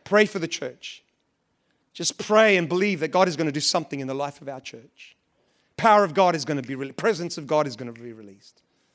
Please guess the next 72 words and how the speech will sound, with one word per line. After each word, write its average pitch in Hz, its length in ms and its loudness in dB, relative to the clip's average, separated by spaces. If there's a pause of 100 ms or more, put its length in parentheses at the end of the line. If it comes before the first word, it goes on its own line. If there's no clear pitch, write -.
(320)
That 139 80 -12
we're 156 60 -6
gonna 165 180 0
see 175 180 -2
God 151 280 2
do 151 80 -6
some 131 260 -12
amazing 139 400 -10
things 123 340 -18
amongst 127 360 -18
us. - 320 -20 (340)
Can 220 100 0
I 220 100 6
hear 220 160 6
an 202 80 2
amen? 185 340 4
Can 190 120 4
I 190 140 8
hear 196 120 8
an 175 60 4
amen? 175 200 4
Come 202 120 2
on, 175 140 6
church. 143 260 0 (180)
I 180 80 4
want 196 140 8
us 190 140 4
to 196 80 -2
get 185 140 6
involved 180 300 4
with 135 120 -4
this. 139 240 -4
Yeah, 175 140 -2 (280)
uh, 175 220 2
as, 185 340 2
uh, 170 140 4
David 196 360 4
said, 208 280 2
you're 165 60 -2
gonna 180 120 2
be 170 80 -2
getting 180 260 0
some 156 320 -2
devotions 185 540 4
every 180 240 2
week 190 320 2
on 156 140 0
social 196 340 -4
media. 185 280 0
You're - 280 -20
gonna 185 100 -2
be 180 120 4
able 170 200 6
to, 160 280 6
um, 143 240 2 (180)
get 196 140 4
a 175 40 4
hold 180 220 6
of 175 120 0
that. 165 220 4
And 151 220 -2
let's, 220 160 -2
let's 247 160 -2
be 214 140 -6
part 185 260 -2
of 156 80 -2
this, 131 200 -6
'cause 160 180 -8
I 165 100 2
believe 165 300 -4
that 147 120 -4
God 156 300 -2